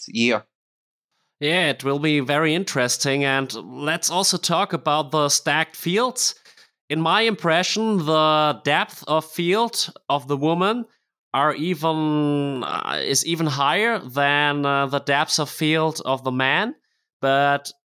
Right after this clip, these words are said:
Speaker 2: still, the man's field is incredible.
Speaker 1: Yeah, I think,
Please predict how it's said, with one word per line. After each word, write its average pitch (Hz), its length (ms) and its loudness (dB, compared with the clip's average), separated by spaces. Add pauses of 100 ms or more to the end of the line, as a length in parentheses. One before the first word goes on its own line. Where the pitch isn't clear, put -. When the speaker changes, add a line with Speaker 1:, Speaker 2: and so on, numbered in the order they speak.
(420)
Speaker 2:
still, 160 640 0
the 127 100 -2
man's 135 360 2
field 143 300 0
is 127 180 2
incredible. 123 800 -2 (600)
Speaker 1:
Yeah, 220 240 6
I 190 100 4
think, 185 440 0